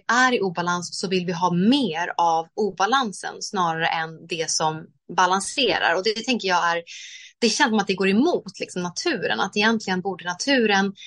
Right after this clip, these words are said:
vara väldigt duktig på att så här, "Oj, nu liksom blev det lite för mycket av det här. Nu justerar vi,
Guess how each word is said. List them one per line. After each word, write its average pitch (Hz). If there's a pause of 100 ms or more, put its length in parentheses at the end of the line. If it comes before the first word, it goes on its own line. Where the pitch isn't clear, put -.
(200)
vara 185
väldigt 180
duktig 226
på 170
att 165
så 180
här, 165 (100)
"Oj, 175
nu 202
liksom 170
blev 180
det 170
lite 175
för 196
mycket 208
av 160
det 175
här. 180 (240)
Nu 190
justerar 185
vi, 156